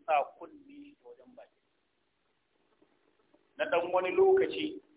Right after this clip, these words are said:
sai Annabi sallallahu alaihi wa sallam ya ce, "Ina mai wannan raƙumi?" Sai ce, "Gani." Sai ce, "Ta kawo ƙaran ka kana ɗora mata kayan da ya shiga da shi. Saka daga yau a daina." Ya ce, "Ya Rasulullah, kayan ma ba zan ƙara ɗora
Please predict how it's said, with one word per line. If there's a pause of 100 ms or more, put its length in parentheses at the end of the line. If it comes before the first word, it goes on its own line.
(240)
sai
Annabi
sallallahu
alaihi
wa
sallam
ya
ce, (120)
"Ina (120)
mai
wannan
raƙumi?" (1160)
Sai
ce,
"Gani." (880)
Sai
ce,
"Ta
kawo
ƙaran
ka
kana
ɗora
mata (120)
kayan
da
ya
shiga
da
shi. (1300)
Saka
daga
yau
a
daina." (800)
Ya
ce,
"Ya
Rasulullah,
kayan
ma
ba
zan
ƙara
ɗora